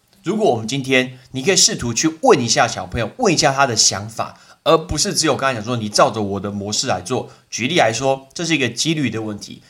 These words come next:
就像二十一点这个游戏是赌场里面赢，呃，赢的几率是最高的一个游戏，虽然还是会输钱，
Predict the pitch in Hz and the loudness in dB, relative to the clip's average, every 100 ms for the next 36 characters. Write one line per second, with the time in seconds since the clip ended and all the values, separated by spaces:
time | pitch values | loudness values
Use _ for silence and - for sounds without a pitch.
0 | - 165 170 - 202 - - 131 143 113 | -6 0 2 4 4 4 0 -2 -2 -4
1 | - 127 104 95 95 123 98 - - 175 | -2 -2 -2 -4 -4 -4 -6 -8 -4 -2
2 | 156 147 143 135 107 110 135 110 - _ | 0 0 0 -2 -2 2 2 0 -6 _
3 | _ - 143 143 120 104 123 135 131 139 | _ -8 -8 0 2 2 0 0 0 0
4 | 139 135 139 123 180 120 131 113 107 117 | 0 -4 -6 -2 0 2 2 2 0 -6
5 | 113 95 90 92 - 98 _ - - 202 | -6 -8 -8 -6 -6 -8 _ -8 0 4
6 | 160 117 120 - _ - 120 151 139 127 | 4 2 -2 -10 _ -6 -2 0 0 0
7 | 117 107 - | -2 -4 -6